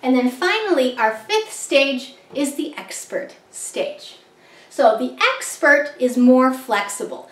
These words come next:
They're more go with the flow kind of a thing. They think about intuition, so they just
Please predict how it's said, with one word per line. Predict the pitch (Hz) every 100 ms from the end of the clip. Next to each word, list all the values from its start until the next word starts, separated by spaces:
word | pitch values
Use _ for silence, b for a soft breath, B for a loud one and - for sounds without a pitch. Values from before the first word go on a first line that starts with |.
| b
They're | 262 277
more | 320 349 330 -
go | 269 269
with | 269 262
the | 247
flow | 240 - 226 208 214 - B B
kind | 220 202
of | 196
a |
thing. | 190 - - 254 - b b b b b _ _ b b b b b b
They | 277 277
think | 330 320
about | 285 269 262
intuition, | 277 269 254 226 214 302 339 - -
so | - 254
they | 262
just | 247 -